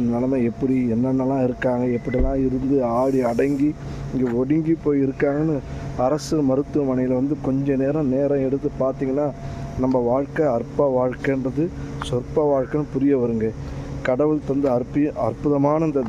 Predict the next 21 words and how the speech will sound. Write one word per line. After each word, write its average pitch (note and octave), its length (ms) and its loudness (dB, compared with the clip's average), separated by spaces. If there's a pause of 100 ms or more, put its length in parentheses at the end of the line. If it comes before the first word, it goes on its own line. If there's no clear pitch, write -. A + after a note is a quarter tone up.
தேகத்தை, C#3 420 0 (180)
உடம்பை C#3 320 0 (440)
சுத்தமா D3+ 360 0 (120)
வச்சிடலாத, C3+ 580 0
தேவையில்லாத C#3 500 2 (100)
சேட்டைகள்லாம் C3+ 580 0
பண்ணிட்டு B2+ 300 -2 (540)
உடம்பை D3+ 280 2 (100)
கெடுத்துக்கிறது C3+ 600 0 (200)
ஏன், C#3+ 160 0 (580)
நம்ம B2+ 140 0 (140)
ஆடுற C3+ 260 2
ஆட்டத்துடைய C3 500 -2
பலன் C3 340 0
என்ன B2+ 140 2 (120)
அப்படின்றது C3+ 420 -2 (100)
இங்க B2 120 -2 (100)
வந்து C3 140 -2 (100)
பார்த்தா A#2+ 240 0 (120)
தெரியுங்க. A#2+ 340 0 (760)
அதாவது C3+ 420 2